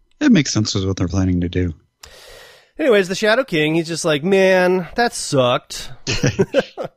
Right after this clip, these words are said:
Speaker 1: We learn that the body of, that the, the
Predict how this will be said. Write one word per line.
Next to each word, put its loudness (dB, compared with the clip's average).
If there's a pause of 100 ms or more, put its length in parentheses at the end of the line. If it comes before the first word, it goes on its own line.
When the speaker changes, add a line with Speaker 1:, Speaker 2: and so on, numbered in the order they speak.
(720)
Speaker 1:
We 0
learn 4
that -2
the -2 (180)
body 0
of, 0
that 0
the, 0 (260)
the -6